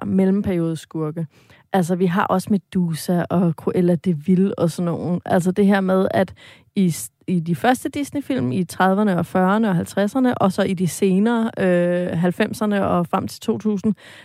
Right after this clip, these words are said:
der har vi ægte skurke, der er rent ud sagt skide uhyggelige.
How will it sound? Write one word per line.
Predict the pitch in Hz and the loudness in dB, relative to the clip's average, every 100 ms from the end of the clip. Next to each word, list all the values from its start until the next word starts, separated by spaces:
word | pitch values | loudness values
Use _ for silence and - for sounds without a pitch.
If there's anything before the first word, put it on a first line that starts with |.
| - | -2
der | 208 | 2
har | 208 | 2
vi | 208 _ - | 0 _ -6
ægte | 202 _ 233 | -6 _ -12
skurke, | - - 190 180 214 | -10 0 2 2 0
der | 196 190 - | -4 -6 -2
er | 180 196 - 214 | -2 -2 -4 -4
rent | 220 - | -4 -4
ud | |
sagt | 208 - 185 - | -6 -4 -6 -8
skide | - - 220 208 240 | -14 -8 -2 0 0
uhyggelige. | - 170 220 - 240 160 | 0 -2 -2 -2 -4 -4